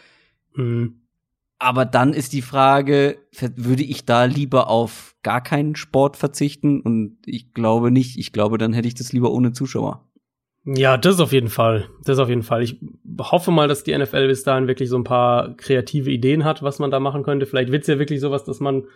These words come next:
Speaker 1: irgendwie mehr, ähm, mehr Access bekommt, dass man vielleicht an der, irgendwas aus dem Huddle noch mitkriegt an, an Sound, so in die Richtung. Also, ne, vielleicht kann man da sogar einen kleinen, äh,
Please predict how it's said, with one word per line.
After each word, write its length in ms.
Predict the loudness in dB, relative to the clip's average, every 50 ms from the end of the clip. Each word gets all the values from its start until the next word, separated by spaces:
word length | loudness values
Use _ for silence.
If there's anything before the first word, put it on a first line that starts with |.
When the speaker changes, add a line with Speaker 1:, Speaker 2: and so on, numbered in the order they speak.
| _ _ _ _ _ _
Speaker 1:
irgendwie 260 | -6 -4 -2 0 0 0
mehr, 720 | 2 2 4 4 4 4 4 4 4 2 0 -2 -8 -14 -14 -6
ähm, 1040 | -4 -2 0 0 0 0 0 -2 -2 -4 -4 -4 -4 -6 -6 -10 -14 -16 -16 -16 -18 -18 -18 -18 -18
mehr 520 | -12 -8 -4 -2 0 2 2 2 2 2
Access 440 | 2 0 0 0 -4 -4 -4 -4 -4
bekommt, 460 | -6 -2 0 2 2 2 2 0 -2
dass 100 | -4 -4
man 100 | -4 -4
vielleicht 280 | -2 -2 -4 -4 -4 -4
an 120 | -2 -2
der, 260 | 0 2 2 0 0 -4 -12 -20 -20 -20 -20 -20 _ _ -20
irgendwas 380 | -16 -8 -4 -2 0 0 0 0
aus 80 | 0
dem 160 | 0 0 0
Huddle 260 | 0 2 2 2 4 4
noch 140 | 2 2
mitkriegt 500 | 2 0 -2 -2 -4 -4 -4 -4 -2 -2
an, 280 | -2 -2 0 0 0 -2
an 240 | -2 -2 -2 -2 -2
Sound, 320 | -2 -2 0 0 0 0
so 100 | 0 -2
in 60 | 0
die 80 | 0 -2
Richtung. 180 | -2 -2 -2 -2
Also, 400 | 0 2 2 0 0 -2 -4 -8 -14 -18 -12 -6
ne, 380 | -2 0 0 0 0 -4 -12 -16
vielleicht 300 | -10 -4 -2 0 0 -2 -4 _ _ _ _
kann 140 | -2 0 2
man 120 | 2 2
da 120 | 2 2 2
sogar 200 | 2 2 2 2
einen 100 | 0 0
kleinen, 500 | 0 0 0 0 0 0 -2 -4 -6 -8 -18 _ _ _ _ _ _ _ _ _ -12 -6
äh, 320 | -4 -2 0 0 0 -2